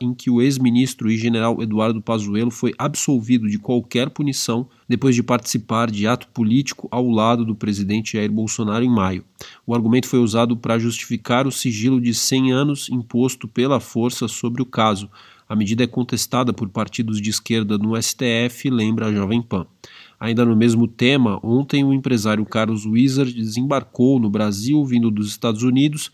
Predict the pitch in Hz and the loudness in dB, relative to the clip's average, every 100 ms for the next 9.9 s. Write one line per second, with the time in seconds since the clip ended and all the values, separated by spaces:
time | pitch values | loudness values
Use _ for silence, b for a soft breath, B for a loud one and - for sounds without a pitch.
0 | B B B 156 - 139 139 139 143 113 | B B B -4 0 -2 -2 -2 -2 0
1 | 123 120 - 127 123 131 123 123 120 127 | 0 0 0 -2 0 -2 -2 -2 -2 0
2 | 120 - - 123 123 104 92 _ B B | -2 -2 -4 0 2 0 -2 _ B B
3 | B 104 104 117 117 - 120 113 101 - | B -2 0 0 -2 0 0 0 -2 0
4 | 117 135 156 - 110 113 123 - 131 131 | 0 0 -4 -4 0 0 -2 -2 0 0
5 | 120 - 127 143 127 113 120 107 104 113 | -2 2 4 4 2 0 0 0 0 0
6 | 120 113 110 - 117 117 110 127 131 - | -2 -6 -6 -6 -2 0 2 0 -2 -4
7 | 120 117 113 113 113 104 - 123 127 127 | -2 0 -2 -2 -2 -4 -4 -2 -2 -2
8 | 120 - 110 131 113 117 107 113 117 113 | -4 -6 -6 -6 -6 -4 -2 -2 0 -2
9 | 107 - 123 131 117 107 101 95 | -2 -4 -2 -2 0 0 0 -4